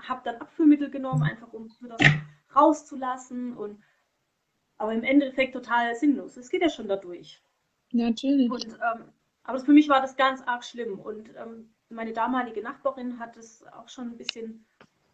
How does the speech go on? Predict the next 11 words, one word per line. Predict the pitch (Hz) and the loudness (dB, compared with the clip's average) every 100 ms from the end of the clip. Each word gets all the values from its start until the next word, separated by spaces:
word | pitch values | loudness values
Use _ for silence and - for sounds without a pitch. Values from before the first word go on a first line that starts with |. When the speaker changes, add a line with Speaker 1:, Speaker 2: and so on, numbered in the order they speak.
| _ _ | _ _
Speaker 1:
mitbekommen, | 269 320 - 285 - 269 262 | -2 -2 -4 -18 -8 -6 -4
weil | 226 220 | -6 -8
sie | |
dann | 220 214 | -8 -8
immer | 220 214 208 - _ _ | -8 -10 -12 -16 _ _
Süßigkeiten | - 349 381 - 320 311 | -2 2 2 4 2 4
hatte. | 294 294 311 | 2 -2 -6
Dann | 240 240 | -6 -8
hab | 220 | -12
ich | |
mal | 208 190 | -12 -12